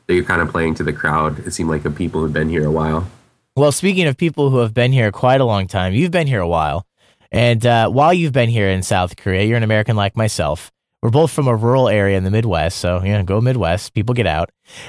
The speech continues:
Speaker 2: And you created Oink, Only in Korea here, a few years back. So why don't you tell me about it? Why did it get started? And what does Oink do? What purpose does it serve?
Speaker 1: Yeah, I created the group in, I think it was two thousand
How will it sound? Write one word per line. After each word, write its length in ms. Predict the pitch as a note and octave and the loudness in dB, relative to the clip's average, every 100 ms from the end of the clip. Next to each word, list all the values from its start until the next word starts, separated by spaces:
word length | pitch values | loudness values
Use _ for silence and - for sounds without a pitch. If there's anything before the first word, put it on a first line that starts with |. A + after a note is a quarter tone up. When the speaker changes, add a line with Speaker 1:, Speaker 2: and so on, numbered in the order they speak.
| - | -2
Speaker 2:
And 340 | C#3 C#3+ B2+ - _ | 2 2 -2 -8 _
you 240 | C#3+ G#3 | 0 2
created 540 | A3 F#3+ E3+ C#3+ C3+ B2 - | 0 -2 2 2 2 0 0
Oink, 280 | C3 E2 - - | 0 0 -6 -8
Only 400 | B2+ D3+ D#3+ D#3+ | -2 0 2 0
in 160 | B2 C3+ | 0 -2
Korea 400 | A#2+ - G#2+ F#2+ | -2 -2 0 0
here, 480 | F2+ - F#2+ F2 F2 | -2 -2 0 0 -2
a 60 | - | -6
few 240 | - D3 | -2 0
years 320 | C#3+ A2 G2 | 2 0 0
back. 340 | - F2 D#2 - | -2 -2 -2 -4
So 120 | G#2+ | -2
why 80 | C3 | 0
don't 160 | E3 | -2
you 60 | D#3+ | -2
tell 200 | - C#3 | -2 0
me 180 | C3+ A#2 | 0 -2
about 360 | F2+ G2 F#2+ | 0 0 2
it? 160 | G2+ - | 0 -4
Why 340 | - F2+ G2+ C3+ | -8 -2 2 4
did 180 | C#3+ B2 | 2 2
it 60 | |
get 160 | A2 G#2 | 0 -4
started? 500 | - G2 F#2 F#2 F#2+ | -2 -2 0 0 -2
And 160 | G2+ G#2+ | -2 0
what 180 | D3+ | 0
does 160 | D3+ B2 | 0 -4
Oink 360 | - A#2 G#2 G#2 | 0 -2 -2 -2
do? 300 | A2 F#2+ D#2 | -2 0 0
What 240 | G#2 A#2+ | -2 -2
purpose 400 | - C#3+ G#2 - | -4 -2 -2 -4
does 160 | G2 F2+ | -6 -6
it 100 | - | -6
serve? 320 | - E2 - _ _ _ _ _ _ _ _ _ | -4 -4 -6 _ _ _ _ _ _ _ _ _
Speaker 1:
Yeah, 140 | C#3 A2+ | -2 0
I 80 | F#2 | 0
created 480 | - A#2 A#2+ B2+ | 0 0 2 0
the 100 | A#2 | 0
group 640 | G2+ F#2+ F#2+ G#2 A2+ A2+ - | -2 -2 0 2 0 -2 -8
in, 580 | F#2 F#2+ F#2 F#2 F#2 F2+ | -2 0 0 0 0 -2
I 180 | F#2+ F#2 | -2 -2
think 400 | F2 - D3+ D#3 | -4 -4 -4 0
it 60 | |
was 220 | E2+ F#2+ - | 0 0 0
two 160 | A2 | -2
thousand 720 | A2 G2+ F#2 G2 F#2 F#2 F2+ | 0 0 2 0 2 0 -2